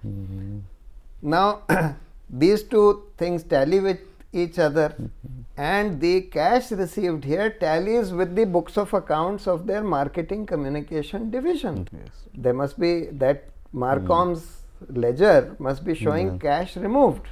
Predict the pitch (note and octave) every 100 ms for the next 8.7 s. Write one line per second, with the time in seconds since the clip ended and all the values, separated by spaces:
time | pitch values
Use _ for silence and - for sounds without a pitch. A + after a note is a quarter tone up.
0 | - G#2+ G2+ G2 F2+ F2+ B2+ C3 G3 D#3
1 | - D3+ D3 - D3 D#3+ F#3 E3 B3 B3
2 | - - B2 D3 C#3+ D3 - E3+ D#3 -
3 | D#3+ D3+ D3 - B2 C3+ C#3+ C3+ C#3+ D3
4 | D3 C3 C#3+ C#3 C#3+ C3 C3 C3+ - -
5 | - - C3 D#3+ D#3 C#3+ B2+ C#3 C#3+ -
6 | D3+ C#3+ C3 C3 C3 B2 - B2 - A#2+
7 | A#2+ A#2 A2+ A2 A#2 A2 - - G2+ A2
8 | F#2+ F2+ F#2 E2 G#2 B2